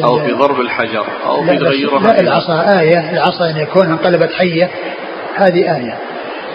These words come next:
Speaker 2: وهي التي جاء ذكرها في القرآن كثيرا. وأما ال-، ال-، الع-، الحجر، ال-، ال-، البحر كون انفلاق، هذا آية. كون يصير أرض يابسة، الناس يمشون فوقها، وصار كل فرق كالطود العظيم، جبل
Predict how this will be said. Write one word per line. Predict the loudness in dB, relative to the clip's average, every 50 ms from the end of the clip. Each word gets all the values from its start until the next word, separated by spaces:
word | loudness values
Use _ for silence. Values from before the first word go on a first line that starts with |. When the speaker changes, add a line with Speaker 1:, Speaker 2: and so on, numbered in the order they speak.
| -10 -8 -4
Speaker 2:
وهي | -2 0 2 2
التي | 2 0 -2 -2 0
جاء | 0 0 0
ذكرها | 0 0 -2 0 0 0 2
في | 0
القرآن | 0 0 0 0 0 -2 -4 -6 -10 -10 -6 -2
كثيرا. | 0 0 2 2 0 0 -2 -4 -10 -10 -10 -10 -10 -10 -12 -12 -12 -12 -12 -12 -12 -10 -4 2
وأما | 4 4 4 4 2 0 0 0
ال-، | 0 0 -2
ال-، | -2 -2 -2 -2 -4 -4 -4
الع-، | -2 0 0 0 0 0
الحجر، | -2 -2 -2 -2 0 2 2 2
ال-، | 2 2 2 2 2 0 0 -2 -2 -2 0 0
ال-، | -2 -2 -4 -4 -4 -4 -2 0
البحر | 2 2 2 2 0 0 0 0 2
كون | 2 2 2
انفلاق، | 2 0 2 4 4 4 4 4 2
هذا | 2 2 4 4 4 4 4
آية. | 4 2 0 -2 -6 -8 -8 -8 -8 -10 -10 -10 -10 -10 -10 -10 -10 -6 -2
كون | 0 0 0 0
يصير | 0 0 2 2 2
أرض | 2 2 2 2
يابسة، | 2 2 2 2 -2 -4 -4 -4
الناس | -4 -4 -4 -2 -2
يمشون | -2 0 0 0 0
فوقها، | 2 2 2 2 2 0 0 -2 -4 -8 -10 -10 -10 -10 -10 -10 -10 -10 -10 -12 -8 -4 0
وصار | 2 4 4 4 4 2 2 0 0 0 2 2 2 2 0 -2 -4 -6 -6 -6 -4 -2 0
كل | 2 2 2 2
فرق | 0 -2 -2 -2 -4 -4 -4
كالطود | -2 0 2 2 4 4
العظيم، | 2 0 0 0 0 -2 -2 0
جبل | 0 0 2 2 2 -2